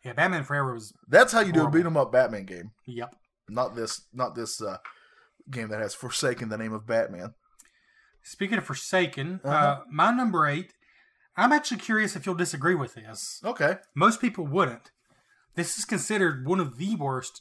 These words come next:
Speaker 1: Nintendo Entertainment System games of all time. We reviewed it for the show. It's Deadly Towers. Deadly Towers is my number eight. Um, we both agreed when we covered it that it has a lot of content, that it's not necessarily lazy.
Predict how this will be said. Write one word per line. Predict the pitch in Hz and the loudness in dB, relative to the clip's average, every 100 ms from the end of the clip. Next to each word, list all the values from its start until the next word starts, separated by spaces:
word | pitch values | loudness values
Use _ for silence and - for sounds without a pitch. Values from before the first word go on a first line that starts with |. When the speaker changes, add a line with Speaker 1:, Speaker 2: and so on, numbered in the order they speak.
| 143 | -8
Speaker 1:
Nintendo | 127 151 156 | -6 -2 -2
Entertainment | 139 123 151 135 | -2 -2 -4 -6
System | 135 - 117 | -8 -10 -10
games | 131 127 | -8 -8
of | 117 | -6
all | 120 | -6
time. | - 139 113 107 _ _ _ _ _ _ _ _ - | 0 0 0 -6 _ _ _ _ _ _ _ _ -8
We | 151 | -2
reviewed | 185 165 185 | 0 2 0
it | 165 | 0
for | 175 | -4
the | 143 | -6
show. | - 135 156 - _ _ _ _ | -4 -4 -4 -10 _ _ _ _
It's | 147 - | -10 -8
Deadly | 135 165 180 190 | -2 0 0 -4
Towers. | 175 180 127 98 - - _ _ _ _ _ _ _ _ _ _ - | 0 0 0 -6 -18 -20 _ _ _ _ _ _ _ _ _ _ -6
Deadly | 139 185 175 | -2 0 0
Towers | 139 160 170 175 135 | 4 6 6 4 -2
is | |
my | 139 151 | 0 2
number | 160 151 151 | 0 -2 -2
eight. | 147 147 _ _ _ _ _ _ - | -2 -6 _ _ _ _ _ _ 4
Um, | 156 139 127 120 110 101 _ _ _ _ _ _ _ _ - _ - | 6 6 2 -4 -10 -16 _ _ _ _ _ _ _ _ -20 _ -6
we | 175 | -2
both | 156 220 226 | 4 4 2
agreed | 185 147 202 | -4 -2 -2
when | 202 175 | -2 -2
we | 147 | -4
covered | 135 156 160 180 | -4 -4 -2 -4
it | 180 135 | -6 -6
that | 139 | -6
it | 123 | 0
has | 143 180 | 2 2
a | 135 | 2
lot | 131 156 | 2 2
of | 131 | 0
content, | - 131 135 208 233 - _ _ _ _ - | -6 -6 -4 -2 -4 -8 _ _ _ _ -6
that | 131 | -6
it's | 117 | 2
not | 160 151 | 2 2
necessarily | 143 - 165 156 131 | -4 -4 0 0 0
lazy. | 113 117 147 175 208 | -4 -4 -4 -4 -6